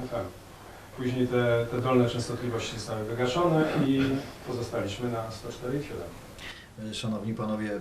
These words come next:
Speaker 2: prezesie, jak słuchacie wypowiedzi Michała o tym, jak sobie musieli z tym sprzętem na początku radzić w terenie, że te klawisze tak czy inaczej, e, z czym wam się to w tej chwili kojarzy? Bo to jest takie bardzo fajne. No,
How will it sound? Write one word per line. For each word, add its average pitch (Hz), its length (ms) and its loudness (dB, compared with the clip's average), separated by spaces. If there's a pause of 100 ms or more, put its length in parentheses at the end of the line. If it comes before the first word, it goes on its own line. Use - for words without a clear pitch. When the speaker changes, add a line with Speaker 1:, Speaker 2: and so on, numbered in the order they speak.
Speaker 2:
prezesie, 113 460 -2
jak 101 200 -2
słuchacie 110 640 -4
wypowiedzi 101 580 -4
Michała 107 500 -2
o 113 40 -4
tym, 110 300 0
jak 107 160 0
sobie 101 200 -4
musieli 110 340 0
z - 80 -8
tym 113 120 0
sprzętem 107 500 0
na 104 80 2
początku 110 560 -2
radzić 107 440 0 (400)
w - 80 -16
terenie, 113 480 2
że 107 120 -2
te 113 140 0
klawisze 113 540 0
tak 107 240 -2
czy - 160 -2
inaczej, 117 540 4 (880)
e, 120 40 -8
z - 120 -6
czym 123 140 2
wam 113 180 2
się 113 120 -6
to 117 100 -6
w - 80 -10
tej 113 120 0
chwili 107 400 -4 (480)
kojarzy? 117 420 6
Bo 92 120 0
to 139 120 -2
jest 143 140 -2
takie 180 200 -2
bardzo 180 300 2
fajne. 110 380 2
No, 101 220 -2